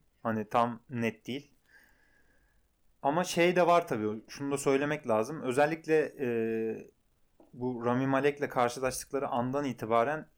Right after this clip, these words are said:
senaryoda böyle insanın içine sinmeyen bir takım mantık hataları oluyor. Ve bunlar, e, biraz böyle o filmin bıraktığı etkiyi düşürüyor yani. Sorgulatmaya başlıyor insanın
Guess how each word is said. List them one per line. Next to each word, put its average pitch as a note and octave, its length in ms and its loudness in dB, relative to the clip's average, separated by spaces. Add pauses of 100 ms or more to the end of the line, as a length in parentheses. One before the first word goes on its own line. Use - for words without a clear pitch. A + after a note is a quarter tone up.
senaryoda B2+ 720 -2
böyle C3+ 320 2
insanın C3 640 -6 (180)
içine - 300 -2
sinmeyen C3+ 680 0
bir - 140 -16
takım C#3+ 240 0
mantık B2+ 380 2
hataları A#2+ 640 2 (420)
oluyor. G#2+ 420 0 (520)
Ve A2+ 160 0
bunlar, C3+ 540 2 (640)
e, A2 320 0
biraz B2+ 300 4
böyle B2+ 480 2
o B2+ 420 0 (1120)
filmin C3 460 0
bıraktığı C3 400 4
etkiyi C3+ 800 -2
düşürüyor A#2+ 440 4
yani. G2+ 260 -2
Sorgulatmaya A2+ 720 2
başlıyor G#2+ 400 -2
insanın A2 440 -6